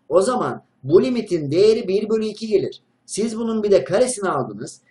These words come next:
Yani eksi dört çarpı bir bölü dörtten cevabınız eksi bir olmalı. Ne yaptık arkadaşlar? Hani limitte en başta kuralları öğrendik ya. Dedik ya hocam zaten biz böyle yapıyoruz.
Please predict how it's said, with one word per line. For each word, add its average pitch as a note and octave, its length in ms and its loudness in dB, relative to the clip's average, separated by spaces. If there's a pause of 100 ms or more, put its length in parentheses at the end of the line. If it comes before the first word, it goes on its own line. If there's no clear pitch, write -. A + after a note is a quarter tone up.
(140)
Yani F3+ 420 -2
eksi F#3+ 400 -2
dört A3 300 4
çarpı C3+ 480 -2
bir G#3+ 240 -2
bölü E3 240 4
dörtten C3 560 -2 (240)
cevabınız F3+ 840 -2 (100)
eksi F3+ 480 -6
bir F3 220 4 (100)
olmalı. G#2+ 600 -6 (480)
Ne B2+ 120 -4
yaptık A3 340 -2
arkadaşlar? C#3+ 720 0 (200)
Hani A#3 300 -2
limitte A3+ 320 -4
en G#3+ 180 -2
başta G#3 300 -2
kuralları G#3+ 380 0
öğrendik G#3+ 460 0
ya. - 220 -4 (580)
Dedik D3+ 340 -2
ya D#3 120 4
hocam D3+ 280 2
zaten F3 340 -2
biz E3 160 -4
böyle F3 180 4
yapıyoruz. E3 460 -2